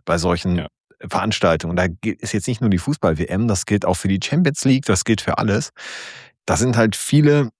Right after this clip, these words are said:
Speaker 1: große amerikanische oder auch europäische Unternehmen gar nicht mehr im Lead, sondern das sind halt asiatische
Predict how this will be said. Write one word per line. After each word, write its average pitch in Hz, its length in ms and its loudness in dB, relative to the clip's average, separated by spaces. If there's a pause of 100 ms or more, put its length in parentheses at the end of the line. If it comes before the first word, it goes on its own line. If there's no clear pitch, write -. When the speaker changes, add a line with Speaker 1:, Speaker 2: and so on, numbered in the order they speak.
Speaker 1:
große 104 380 4
amerikanische 107 840 2
oder 98 240 2
auch 104 140 0
europäische 104 600 0
Unternehmen 98 440 0
gar 98 160 0
nicht 110 160 -2
mehr 107 260 2 (160)
im 95 140 2
Lead, 127 340 2
sondern 98 320 0
das 90 160 -2
sind 110 240 0
halt 90 220 0 (400)
asiatische 104 960 2